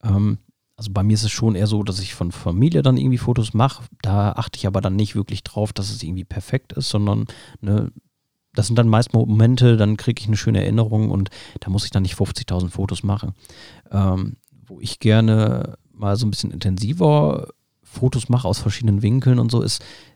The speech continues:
ich mag das gern bei Insekten. Also irgendwelche Käfer oder Schmetterlinge, die man halt nicht so oft oder alltäglich sieht. Ähm,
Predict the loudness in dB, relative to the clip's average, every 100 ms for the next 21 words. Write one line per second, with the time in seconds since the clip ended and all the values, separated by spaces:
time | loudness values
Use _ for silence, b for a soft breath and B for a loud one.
0 | B -6 2 2 2 0 2 2 2 0
1 | -2 -6 -14 -14 _ -6 -4 -2 0 0
2 | 0 0 0 -2 -2 0 0 0 -2 -2
3 | 0 0 0 0 0 -2 -4 -2 -4 -4
4 | -8 -4 -4 -4 -4 -6 -8 -8 -6 -4
5 | -4 -2 -2 -2 -4 -2 -4 -4 _ B
6 | B B B B -2 2 4 2